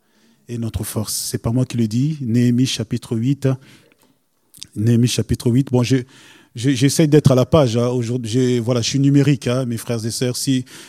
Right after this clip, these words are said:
vous ne voyez pas avec une grosse Bible, <laughs> comme l'ont fait nos, nos pères, voilà, j'ai la Bible, version second, euh, numérique, Néhémie, euh, chapitre,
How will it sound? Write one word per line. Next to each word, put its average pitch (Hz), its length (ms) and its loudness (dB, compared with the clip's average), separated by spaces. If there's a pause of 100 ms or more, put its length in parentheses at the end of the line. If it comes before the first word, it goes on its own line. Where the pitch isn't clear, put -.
(120)
vous 127 100 -6
ne 131 60 0
voyez 123 240 -2
pas 135 180 -2
avec 123 340 -2
une 120 120 -6
grosse 117 360 -2
Bible, 117 640 -2 (340)
<laughs> - 420 -2
comme 139 240 0
l'ont 135 120 0
fait - 260 0
nos, 117 140 -2 (540)
nos 143 160 6
pères, 151 420 4 (320)
voilà, 123 240 0
j'ai 131 140 0
la 131 120 2
Bible, 131 380 -2
version 127 640 0
second, 135 560 0 (340)
euh, 113 60 -4
numérique, 127 720 2
Néhémie, 127 600 4 (360)
euh, 110 100 -4
chapitre, 120 680 -4